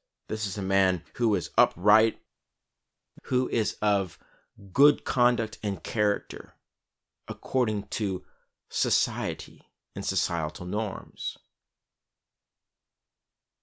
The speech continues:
But this is a man who is also broken. But he doesn't acknowledge that in his prayer.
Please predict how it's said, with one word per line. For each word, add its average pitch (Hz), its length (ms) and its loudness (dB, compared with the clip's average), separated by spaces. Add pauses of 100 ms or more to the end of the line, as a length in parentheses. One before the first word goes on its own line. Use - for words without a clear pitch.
(420)
But 127 140 0
this 165 140 0
is 151 280 -4
a 127 80 -2
man 135 260 2
who 135 120 0
is 123 120 -6
also - 1000 -2
broken. 165 540 0 (840)
But 135 120 2
he 151 120 -2
doesn't 180 220 0
acknowledge 175 420 -2
that 95 180 -4
in 85 80 -12
his 87 180 -8
prayer. - 420 -10